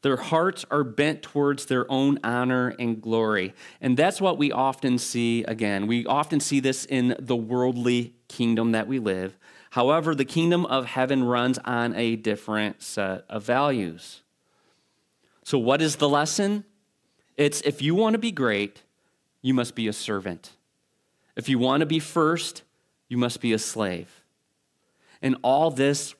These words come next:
will require sacrifice.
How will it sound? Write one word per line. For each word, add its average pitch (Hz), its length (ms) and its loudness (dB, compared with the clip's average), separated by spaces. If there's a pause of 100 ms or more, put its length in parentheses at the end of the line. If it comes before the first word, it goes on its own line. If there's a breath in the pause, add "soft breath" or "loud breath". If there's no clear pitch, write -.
will 127 480 2
require 107 920 -2 (540)
sacrifice. - 1040 -10